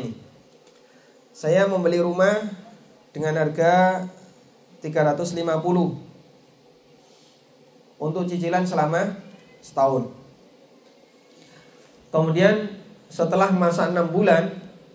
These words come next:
saya sudah nyicil dengan disiplin setiap bulan sampai masa enam bulan. Sampai masa enam bulan, saya merasa nggak mampu, saya nggak kuat.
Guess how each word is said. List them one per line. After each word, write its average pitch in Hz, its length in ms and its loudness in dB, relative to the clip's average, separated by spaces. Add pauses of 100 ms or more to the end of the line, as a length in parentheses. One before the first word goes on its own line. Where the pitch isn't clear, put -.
(560)
saya 147 240 -2
sudah 147 240 0
nyicil 160 560 -2 (880)
dengan 139 560 -2 (240)
disiplin 156 720 -4 (160)
setiap 135 400 -4
bulan 156 400 0 (640)
sampai 156 320 0
masa 160 320 0
enam 151 240 -2
bulan. 123 240 -2 (960)
Sampai 185 240 -2
masa 202 240 2
enam 202 240 2
bulan, 220 560 4 (320)
saya 185 240 0
merasa 180 320 2
nggak 151 160 2
mampu, 139 320 -4 (1200)
saya 139 240 -4
nggak 120 160 -2
kuat. 151 240 4